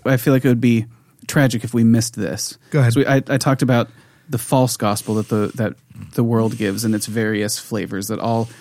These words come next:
Speaker 1: tell us how we can decorate a corpse. And the scripture says that our problem is that we are dead, and the cause of our death is sin, and what we need is to be made alive by ha-, by having our sin paid for.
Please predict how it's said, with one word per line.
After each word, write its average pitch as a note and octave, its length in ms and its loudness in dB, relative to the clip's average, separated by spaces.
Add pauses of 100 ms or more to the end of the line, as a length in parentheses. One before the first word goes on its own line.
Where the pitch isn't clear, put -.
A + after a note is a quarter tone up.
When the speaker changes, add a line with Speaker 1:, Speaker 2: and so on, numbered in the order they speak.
(200)
Speaker 1:
tell B2 180 0
us A#2 140 -2
how B2 120 0
we A2+ 100 0
can A2+ 160 0
decorate G#2+ 380 -4
a G#2 60 -4
corpse. - 480 -8 (360)
And C#3 80 0
the B2+ 40 4
scripture D3 320 0
says A2+ 320 2
that A2 260 0 (320)
our B2 80 0
problem C3 400 4
is A#2+ 120 2
that A2+ 160 2
we B2 140 4
are A2 120 2
dead, A2 600 -2 (360)
and A#2+ 120 0
the A#2+ 60 0
cause B2 360 0
of B2 100 -2
our A#2 120 0
death A2 300 -4
is B2 100 -2
sin, A2 520 -2 (200)
and A2+ 180 -2
what - 120 -2
we B2 180 6
need B2+ 320 6
is - 200 -4
to - 80 -10
be B2 120 0
made A2+ 320 2
alive A#2 500 0 (240)
by A#2 100 -4
ha-, A#2 160 -2
by A2+ 200 -4
having A2+ 260 -2
our G#2 100 -2
sin G#2+ 380 -4
paid F#2+ 240 -8
for. - 300 -14